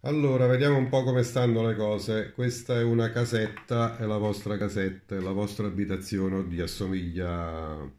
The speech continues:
più a un castello. C'avete una bella casetta. Questa invece è una libreria.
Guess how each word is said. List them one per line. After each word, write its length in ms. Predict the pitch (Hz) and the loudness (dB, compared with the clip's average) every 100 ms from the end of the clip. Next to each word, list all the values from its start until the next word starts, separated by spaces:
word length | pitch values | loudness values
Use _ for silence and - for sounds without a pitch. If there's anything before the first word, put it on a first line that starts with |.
| _ | _
più 200 | _ 101 | _ -4
a 80 | 95 | -2
un 120 | 87 | -2
castello. 680 | 87 90 - 117 76 73 71 _ _ _ _ _ _ | -4 -6 0 0 0 -6 -8 _ _ _ _ _ _
C'avete 380 | 156 80 71 80 | -4 -4 -6 -8
una 140 | 82 | -6
bella 360 | 76 87 78 78 | -6 -6 -6 -4
casetta. 580 | 113 131 - - 73 - _ _ _ _ _ _ | 0 0 -2 -8 -14 -16 _ _ _ _ _ _
Questa 280 | - 196 - | -2 0 4
invece 600 | 202 165 156 160 143 135 | 4 4 4 4 4 4
è 100 | 165 | 4
una 240 | 151 147 139 | 4 6 4
libreria. 880 | 135 127 135 127 123 120 123 123 | 2 2 2 4 4 4 4 -2